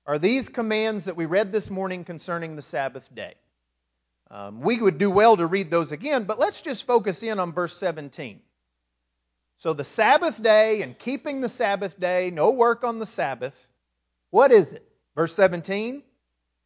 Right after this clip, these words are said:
It is a sign between me and the children of Israel forever. For in six days the Lord made the heavens and the earth, and on the seventh day he rested,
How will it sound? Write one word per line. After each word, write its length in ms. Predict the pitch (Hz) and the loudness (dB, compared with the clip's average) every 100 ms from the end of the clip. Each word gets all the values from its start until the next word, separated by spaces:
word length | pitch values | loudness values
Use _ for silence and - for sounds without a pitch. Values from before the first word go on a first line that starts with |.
| _ _ _ _ - | _ _ _ _ 0
It 120 | 208 | 4
is 140 | 214 | 4
a 100 | 190 | 4
sign 680 | 170 - 220 190 233 311 294 | 0 -2 0 4 4 4 0
between 500 | 196 - 208 202 180 | -2 -2 -4 -4 -4
me 460 | 190 233 262 285 277 | -4 -4 -4 -8 -8
and 180 | 180 175 | -10 -10
the 60 | |
children 640 | 165 - 262 247 185 202 | -10 -4 4 4 4 -4
of 140 | 196 185 | -4 2
Israel 540 | 294 294 180 127 90 - _ _ - | 2 0 -6 -8 -8 -16 _ _ -4
forever. 360 | 156 120 - _ _ _ _ _ _ _ | -2 -2 -6 _ _ _ _ _ _ _
For 100 | 202 | 0
in 140 | 208 196 | 2 0
six 360 | - 302 - | -2 -2 -2
days 480 | 220 208 214 262 170 | 2 4 4 0 -6
the 120 | 180 | -4
Lord 360 | 190 196 208 156 | 2 4 4 2
made 360 | 170 220 269 | 0 0 2
the 100 | 285 | 0
heavens 440 | 202 214 208 226 196 | 2 0 -2 -8 -6
and 140 | 226 | -6
the 120 | 220 | -4
earth, 340 | 151 156 151 _ _ - | 0 0 -2 _ _ -10
and 120 | 160 | -2
on 120 | 160 | -2
the 80 | 151 | -2
seventh 480 | - 233 240 254 - | 0 2 2 -2 0
day 200 | 202 180 | 0 2
he 140 | 156 | -4
rested, 760 | 135 160 240 - - 220 196 | -4 0 0 -2 -4 -2 -2